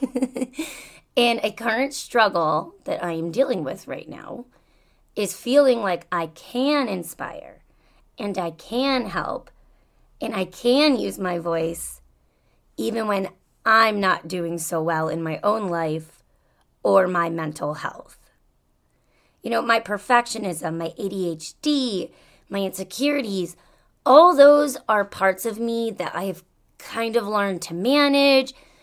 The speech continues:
and I've developed coping mechanisms for. Um, and I, I obviously still struggle with them, but not to a level like I used to. You know, I've done a lot of work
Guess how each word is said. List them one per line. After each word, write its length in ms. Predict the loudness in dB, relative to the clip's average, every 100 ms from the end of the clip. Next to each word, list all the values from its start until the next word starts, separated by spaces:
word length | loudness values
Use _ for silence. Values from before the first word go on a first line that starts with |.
| _ -10
and 140 | -6
I've 160 | -6 -6
developed 460 | -4 -4 -6 -8
coping 400 | -2 0 2 2
mechanisms 640 | 2 2 0 2 0 -2 2
for. 640 | 8 10 10 8 4 0 -10 _ _ _ _
Um, 440 | 0 2 0 -4 -10 _ _ _ 2
and 140 | 4
I, 200 | 4 0 -2 -14 -8
I 180 | 0 4
obviously 300 | 4 2 -2
still 180 | -2 -4
struggle 360 | 2 4 6 4
with 180 | 2
them, 140 | -2 -4
but 160 | -4
not 300 | 2 2 2
to 160 | 0 -4
a 20 |
level 380 | 2 4 4 2
like 220 | 0 -6
I 40 | -10
used 520 | -6 -2 -2 -4 -12
to. 180 | -8 -6
You 100 | -4
know, 80 |
I've 160 | -4 -4
done 160 | -2 0
a 80 |
lot 180 | 2 2
of 100 | 2
work 340 | 2 2 0